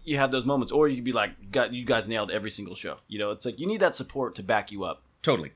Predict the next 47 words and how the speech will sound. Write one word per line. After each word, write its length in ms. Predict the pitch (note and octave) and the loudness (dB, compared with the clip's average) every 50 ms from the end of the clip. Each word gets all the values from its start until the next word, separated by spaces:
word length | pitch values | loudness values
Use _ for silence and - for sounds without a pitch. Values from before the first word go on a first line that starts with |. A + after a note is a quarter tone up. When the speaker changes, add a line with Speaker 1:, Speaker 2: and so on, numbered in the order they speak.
| _ _ - | _ _ -10
Speaker 1:
You 80 | E2+ | -8
know? 120 | E2+ E2 - | -6 -2 2
Speaker 2:
Yeah. 180 | G#2 G2+ D2 - _ _ _ _ _ _ _ _ _ _ _ _ | 2 2 2 0 _ _ _ _ _ _ _ _ _ _ _ _
And 180 | - C3+ A2 - | -6 -4 -2 0
she's 200 | D#3 D#3+ D3 C3+ | -2 -2 -2 -2
an 100 | B2 G#2+ | -2 -2
invaluable 520 | G2 F2 E2+ F2 E2+ F2+ F2+ E2+ E2 E2+ | -2 0 0 2 2 2 -2 -4 -8 -10
resource. 440 | E2 E2 E2+ E2 - F#2 E2 D#2 - - | -8 -8 -8 -6 -4 -4 -4 -4 -4 0
I 100 | F2 A2 | 2 2
actually 260 | A#2 B2+ - - A#2+ A2 | 2 2 0 -4 -6 -4
think 220 | - A2 F#2+ - | -4 -6 -8 -4
her 160 | - A2+ G#2 F#2+ | -2 -2 -2 -2
cold 380 | F#2 - - G#2 G#2 G2 F2+ | -2 -4 -2 -2 -2 -2 -4
readings 400 | F2+ F#2 F2 E2 F#2 F2+ E2+ D#2+ | -6 -6 -6 -6 -6 -8 -8 -10
of 120 | F#2 D2+ - | -12 -12 -12
scripts 360 | - - F2+ F2 - - - | -8 -8 -8 -8 -8 -10 -10
are 180 | D#2+ D2+ - _ _ _ _ _ _ _ | -10 -10 -12 _ _ _ _ _ _ _
much 260 | F#2 G#2+ G#2+ - - | -2 -2 -2 -2 0
better 220 | - F#2 E2+ E2+ | 0 0 0 0
than 140 | D2+ E2 D#2 | -8 -8 -10
mine. 220 | D#2+ D#2 D#2+ D2 C#2+ | -10 -10 -12 -12 -8
Her 140 | F2 G#2+ A2+ | -6 -6 -4
Speaker 1:
Hmm. 60 | D#3 | 0
Speaker 2:
gut 200 | D#3 A2+ - - | 0 0 0 0
instincts, 640 | - G2+ G#2+ G2+ - - F2 C#2+ - - - - - _ _ _ - | -4 -4 -4 -4 -6 -8 -8 -8 -8 -14 -16 -18 -18 _ _ _ -6
I 100 | - F2+ | -6 -4
think, 220 | - F#2 E2+ - - | -4 -6 -8 -6 -6
are, 200 | B1+ F2 - - | -4 -4 -4 -4
are 360 | D#2+ E2 D#2+ D#2 D#2 D#2 - - - _ _ _ | -6 -6 -6 -8 -8 -10 -14 -18 -20 _ _ _
better 180 | G2 F#2 F#2 F2 | -2 -2 -2 -4
and 80 | E2 | -6
stronger 240 | - - F#2+ F#2+ F#2 | -2 -2 -2 -2 -2
than 160 | F2 F2 E2+ | -10 -10 -10
mine. 260 | F2 E2+ D#2 C#2+ C#2 - _ _ _ _ _ _ _ _ _ _ | -10 -10 -10 -10 -12 -16 _ _ _ _ _ _ _ _ _ _
So 120 | - F#3 | -4 -2
whenever 220 | F#3 F3 D#3+ C#3 B2 | 2 4 4 4 6
there's 220 | A2+ A#2+ A2 F2 | 4 4 2 4
an 80 | G#2 F#2+ | 2 0
audition 380 | F#2 F2 F2 F2 - - F#2 | 0 0 0 -4 -4 -2 -4
or 180 | F#2 F2 E2 D#2+ | -4 -4 -4 -6
a 60 | D#2 | -8
show 220 | - - F#2+ F2+ | -6 -2 -2 -2
to 80 | E2 E2 | -2 -2
rehearse 400 | D#2+ D#2 D#2 - F#2 F2+ F#2 - | -6 -8 -8 -4 -2 -2 -2 -4
for, 180 | - - E2+ E2 | -6 -8 -8 -8
it's 120 | E2 - | -8 -10
like 160 | D#2 D#2 D#2 | -12 -14 -14